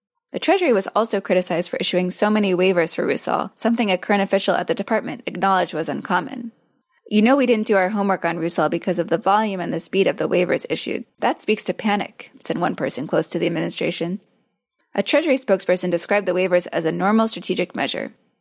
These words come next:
Just ten days later, Nikki Haley, U S ambassador to the U N, said additional sanctions would be forthcoming following an alleged chemical weapons attack in Syria by the Russia-backed regime. Those sanctions never materialized, fueling reports that the U S was once again softening its stance on Moscow.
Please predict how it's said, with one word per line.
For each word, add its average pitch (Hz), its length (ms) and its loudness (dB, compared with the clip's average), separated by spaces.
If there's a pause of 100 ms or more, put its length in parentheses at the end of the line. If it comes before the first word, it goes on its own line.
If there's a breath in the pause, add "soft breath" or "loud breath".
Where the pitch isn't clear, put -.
(260)
Just 190 240 0
ten 185 160 0
days 180 240 2
later, 202 360 0 (180)
Nikki 190 300 -2
Haley, 208 480 4 (120)
U 190 140 2
S 190 160 2
ambassador 180 440 -2
to 180 120 -4
the 185 80 0
U 180 180 4
N, 180 260 0
said 202 180 2
additional 196 500 0
sanctions - 460 -2
would - 100 0
be 202 140 2
forthcoming 190 720 -2
following 185 300 2
an 175 60 -6
alleged 190 500 0
chemical 190 440 2
weapons 170 300 -2
attack - 340 -4
in 180 100 -4
Syria 156 380 0
by - 120 -4
the - 120 -2
Russia-backed - 540 -4
regime. 180 520 0 (380)
Those 233 220 4
sanctions 185 420 0
never 175 240 -2
materialized, - 800 0
fueling 247 300 2
reports 190 400 -4
that 180 100 -12
the 185 100 0
U 190 100 6
S 185 160 -2
was 180 140 -2
once 190 220 0
again 233 380 0
softening - 480 -4
its - 140 -4
stance - 240 -4
on 180 120 -2
Moscow. 202 500 -4